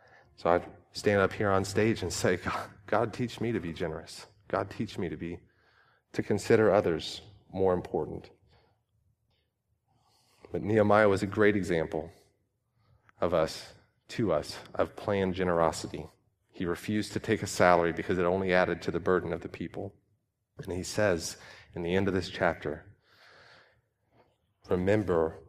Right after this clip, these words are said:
for my good, oh my God, all that I have done for this people." And I just think, "Man,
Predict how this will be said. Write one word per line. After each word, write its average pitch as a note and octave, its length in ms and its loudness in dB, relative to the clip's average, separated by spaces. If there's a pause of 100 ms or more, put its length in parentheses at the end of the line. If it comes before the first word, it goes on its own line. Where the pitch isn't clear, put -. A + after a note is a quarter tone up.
(120)
for - 320 -2
my F2 200 2
good, D#2+ 440 -2 (400)
oh E2+ 100 -2
my D#2+ 160 -2
God, D#2 400 -4 (320)
all F2 240 2
that E2+ 120 0
I D#2+ 100 2
have D#2+ 220 -6
done D#2 240 -2
for - 140 -8
this D2+ 220 -12
people." - 440 -14 (1800)
And E2 80 0
I F#2 100 4
just F#2 160 -2
think, E2+ 180 -4
"Man, F2 280 -4